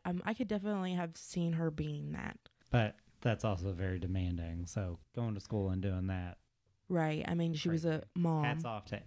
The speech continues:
Speaker 2: anybody that does that.
Speaker 1: I think health
Speaker 2: Healthcare provider.
Speaker 1: I think health administration is more of, like, managing, like, health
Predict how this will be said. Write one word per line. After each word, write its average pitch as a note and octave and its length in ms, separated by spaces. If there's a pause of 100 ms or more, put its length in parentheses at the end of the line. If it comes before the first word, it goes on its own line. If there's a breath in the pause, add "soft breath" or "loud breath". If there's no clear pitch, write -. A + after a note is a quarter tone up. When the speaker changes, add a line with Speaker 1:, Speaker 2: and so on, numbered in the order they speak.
(120)
Speaker 2:
anybody G2 400
that F#2 160
does F2 260
that. E2+ 360
Speaker 1:
I A3 80
think F4 360 (140)
health C4 280
Speaker 2:
Healthcare - 120
provider. F2 460 (140)
Speaker 1:
I A#3+ 80
think G4+ 340
health G#3+ 400
administration G#3 760
is F#3+ 140
more F3 380
of, E3+ 240
like, D#3 300 (600 loud breath)
managing, E3 1000
like, D3+ 260
health D3 440